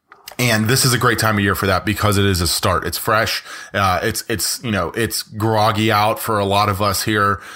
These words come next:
um, in the United States, uh, weather-wise, especially on, like, the East Coast and, and the snow, you know, kind of states. So you're not, uh, doing as much outdoor activity. You've got a little more time on your hands. And, and when you're in the morning having your cup of coffee or doing,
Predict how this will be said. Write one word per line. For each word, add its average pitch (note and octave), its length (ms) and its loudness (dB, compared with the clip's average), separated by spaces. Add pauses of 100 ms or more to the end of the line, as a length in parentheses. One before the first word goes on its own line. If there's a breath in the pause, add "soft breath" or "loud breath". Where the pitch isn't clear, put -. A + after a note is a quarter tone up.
(200 loud breath)
um, G#2 240 2
in G#2+ 80 0
the G#2+ 60 0
United G#2 360 0
States, - 540 0 (100)
uh, F#2 180 0
weather-wise, G#2 580 2
especially A2 500 -2
on, G#2 140 2
like, F#2+ 180 0
the - 200 -4
East A2+ 200 -2
Coast G2+ 320 0
and, F2+ 320 -2 (240 loud breath)
and G#2+ 140 2
the F#2+ 40 0
snow, A2 460 0 (340)
you G#2 80 -2
know, E2+ 160 -4 (180)
kind A2 200 0
of F#2 60 -2
states. A2 280 -2
So A#2 80 0
you're A#2 160 2
not, A#2+ 360 0 (360 loud breath)
uh, A2 120 2
doing A#2 220 0
as G#2+ 80 0
much G#2 160 0
outdoor G2+ 340 0
activity. F#2+ 500 0
You've F#2+ 200 -2
got G#2+ 100 2
a A2 40 0
little B2 160 0
more A#2 120 0
time G#2 280 0
on G2+ 80 0
your F#2+ 100 0
hands. F#2+ 480 0
And, D#2+ 200 -2 (300 loud breath)
and A#2+ 100 -2
when C3 100 4
you're C#3+ 100 6
in D#3 80 0
the D#3 60 0
morning C#3 300 2
having A#2+ 220 -2
your A#2 80 -4
cup A#2 200 -2
of G#2+ 80 -6
coffee G2+ 400 0
or G#2 100 0
doing, G#2 400 -4